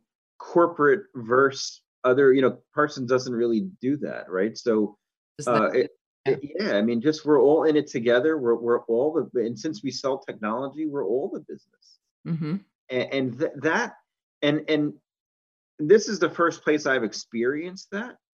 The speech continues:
Speaker 1: um, level of, of, um, we're in it together, right?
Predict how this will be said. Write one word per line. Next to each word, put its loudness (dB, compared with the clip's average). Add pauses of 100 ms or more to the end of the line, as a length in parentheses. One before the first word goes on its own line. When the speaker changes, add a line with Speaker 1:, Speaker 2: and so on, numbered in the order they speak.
(480)
Speaker 1:
um, 2
level 2
of, -2 (720)
of, -2
um, -4
we're 0
in 0
it -4
together, -4
right? -4